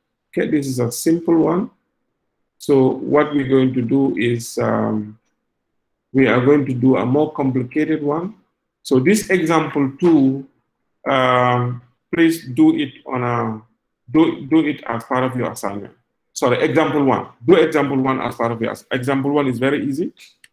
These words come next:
So we're going to do example two, which is, uh, a bit more complicated.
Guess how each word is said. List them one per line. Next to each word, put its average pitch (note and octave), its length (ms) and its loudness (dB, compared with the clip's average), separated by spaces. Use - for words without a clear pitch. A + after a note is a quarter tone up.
So C#3 160 -2
we're B2+ 160 2
going D3+ 260 -2
to C#3 80 -10
do C3 240 -2
example A#2+ 640 -6
two, C#3+ 380 0
which C3+ 240 -2
is, C3 260 -4
uh, A2+ 400 -2
a A2+ 60 -6
bit A#2 180 -2
more A2+ 200 -2
complicated. - 540 -14